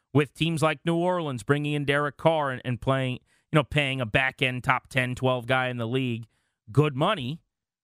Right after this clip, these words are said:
Being adequate at the position is valuable, and Lamar Jackson doesn't just make you adequate. He gives you a chance to have a really special game changer at Q B, which is why I think there will be interest, and I think some of the teams publicly saying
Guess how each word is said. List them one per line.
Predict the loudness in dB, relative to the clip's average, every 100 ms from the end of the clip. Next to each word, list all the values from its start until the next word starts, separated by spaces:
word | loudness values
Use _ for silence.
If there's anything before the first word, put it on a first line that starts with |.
| _ _ _ _ _ _ _
Being | 2 2 2
adequate | -2 -2 -2 -2
at |
the | -2
position | -4 0 0 0 -4
is | -2
valuable, | 0 0 0 -4 -8 -10 -4
and | -2
Lamar | 0 -2 -2
Jackson | -2 -4 -4 -2
doesn't | -2 -2
just | -6 0
make | 2 2
you | 2
adequate. | 2 0 -2 -2 0
He |
gives | 0 -2 0
you |
a | -2
chance | 0 -2 -2
to | 0
have | 2 2 -4 _ _
a | 0
really | 2 0 -2
special | -2 0 0 0 -2
game | 0 0 -2
changer | -2 -2 -2 -2
at | -2 -2
Q | 0 0
B, | -2 -4 -8 _ _
which | 0 0
is | 0
why | 0 0
I | 0
think | -2 -4 -2
there | -2
will | 0 -2
be | 0 0
interest, | 0 0 -2 -2 -6 _ _
and | 2
I | 2
think | 0
some | 0 0 0
of |
the | -2
teams | -2 -2 -2
publicly | 2 2 2 -2 -2
saying | 0 0 0 -2